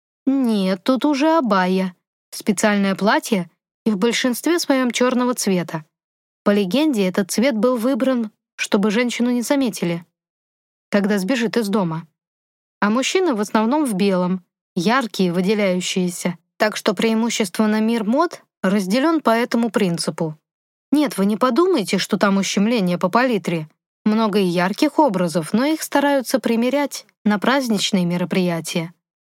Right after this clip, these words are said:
Так что дама в брюках, деловой юбке — это заграничные штучки. Ну и в более продвинутых фирмах, которые имеют высокий уровень, есть сотрудницы женского пола, и они выглядят по-европейски.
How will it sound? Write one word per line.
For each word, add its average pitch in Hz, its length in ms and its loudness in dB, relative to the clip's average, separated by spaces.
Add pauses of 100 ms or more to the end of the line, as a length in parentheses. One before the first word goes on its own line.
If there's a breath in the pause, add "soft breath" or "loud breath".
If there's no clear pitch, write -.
(580)
Так 285 180 0
что - 200 0
дама 214 320 2
в 185 80 -2
брюках, 247 480 0
деловой 196 440 0
юбке — 226 500 0
это 202 280 0
заграничные 247 800 0
штучки. 190 560 -2 (560)
Ну 359 160 2
и 269 140 0
в 180 100 -4
более 226 320 0
продвинутых 196 600 0
фирмах, 170 520 -2 (200)
которые 190 420 0
имеют 190 280 -2
высокий 196 440 0
уровень, 294 540 0 (420)
есть 233 280 -2
сотрудницы 220 600 -2
женского 190 460 0
пола, 269 400 0 (220)
и 220 120 2
они 208 320 2
выглядят 190 560 0
по-европейски. 202 1040 0